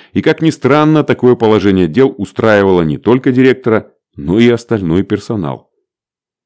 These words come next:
Ситуация круто изменилась в начале пятой недели. В понедельник. Обычно время после завтрака было самым спокойным, и Шутов удобно устроился у себя в кабинете в надежде полистать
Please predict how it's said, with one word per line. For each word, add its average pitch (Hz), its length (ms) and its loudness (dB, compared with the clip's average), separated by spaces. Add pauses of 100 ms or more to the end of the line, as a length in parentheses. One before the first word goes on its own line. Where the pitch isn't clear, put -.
Ситуация - 880 -6
круто 123 320 -2
изменилась 101 840 -2
в - 140 -16
начале 107 440 -4
пятой 85 360 -2
недели. 71 500 -6 (560)
В - 160 -20
понедельник. 85 720 -4 (2250)
Обычно 151 540 0
время 139 320 2
после 123 320 -2
завтрака 113 500 -2
было 104 220 0
самым 135 340 -2
спокойным, 69 680 -6 (280)
и - 60 -8
Шутов 160 460 -4
удобно 92 480 0
устроился 80 520 -2
у 71 60 -4
себя 71 220 -8
в - 80 -20
кабинете 123 480 -2
в 98 80 -2
надежде 98 440 0
полистать 80 540 -4